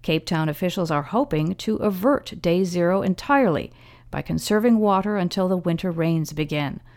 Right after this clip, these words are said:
although they admit there are no guarantees of when and how much the rain will help. For the latest updates on day zero, visit circle of blue dot org,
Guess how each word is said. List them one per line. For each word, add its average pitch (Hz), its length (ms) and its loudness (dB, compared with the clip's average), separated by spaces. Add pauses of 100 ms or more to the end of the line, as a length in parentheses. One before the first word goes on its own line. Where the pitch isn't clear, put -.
(480)
although 151 380 -4
they 147 160 -2
admit 180 440 -2 (120)
there 151 240 -4
are 147 80 -4
no 165 220 2
guarantees 170 640 -2
of 143 140 -10 (100)
when 247 340 4 (420)
and 135 140 -8
how 185 180 0
much - 440 4 (240)
the 151 100 -4
rain 151 240 0
will 151 140 -2
help. - 400 -10 (640)
For 247 180 2
the 202 100 4
latest 165 400 4
updates 170 580 0
on 165 260 2
day 170 200 4
zero, 180 680 0
visit 165 360 2
circle 196 400 0
of 165 100 0
blue 180 240 2
dot 160 300 2
org, 277 320 0